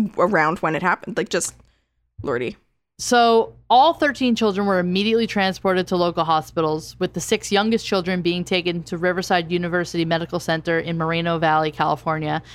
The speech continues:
Speaker 2: and the
Speaker 1: Mm-hmm.
Speaker 2: seven adult siblings taken to Corona Regional Medical Center in Corona, California.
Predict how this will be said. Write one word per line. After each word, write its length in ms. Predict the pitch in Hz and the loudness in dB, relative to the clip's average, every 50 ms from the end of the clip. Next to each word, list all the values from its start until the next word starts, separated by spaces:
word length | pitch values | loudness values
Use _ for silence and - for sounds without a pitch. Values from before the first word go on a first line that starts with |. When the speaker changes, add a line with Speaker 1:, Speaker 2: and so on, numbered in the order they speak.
| - - - - | -20 -8 -2 0
Speaker 2:
and 120 | 175 175 | 0 2
the 40 | 170 | 2
Speaker 1:
Mm-hmm. 80 | 202 208 | 4 4
Speaker 2:
seven 240 | 208 185 190 180 | 4 4 2 0
adult 400 | 170 165 156 208 208 220 - - | 0 0 0 2 0 0 0 -2
siblings 440 | - - 180 160 170 165 165 170 160 | -2 -2 0 0 0 0 -2 -2 -4
taken 400 | - - 180 165 - 180 170 175 - | -2 -2 -2 -2 -2 -4 -4 -4 -6
to 260 | - - 185 175 170 | -4 -2 0 0 -2
Corona 480 | 170 - 190 175 175 170 175 180 180 175 | -2 -2 -2 0 0 0 0 0 -2 -2
Regional 460 | 165 175 175 175 165 175 170 170 170 | -2 -2 -2 -2 -2 -2 -2 -2 0
Medical 420 | 170 170 165 165 175 - - 175 | 2 2 2 2 0 -2 -4 -4
Center 380 | - - 170 160 160 - 165 160 | -2 0 -2 -2 0 0 -2 -2
in 180 | 147 160 165 156 | -2 -4 -6 -6
Corona, 400 | - 175 160 165 170 170 160 151 | -6 -4 -2 0 0 0 -2 -2
California. 640 | - - - - - 156 139 139 135 131 - | -4 -4 -6 -6 -8 -8 -8 -8 -10 -12 -12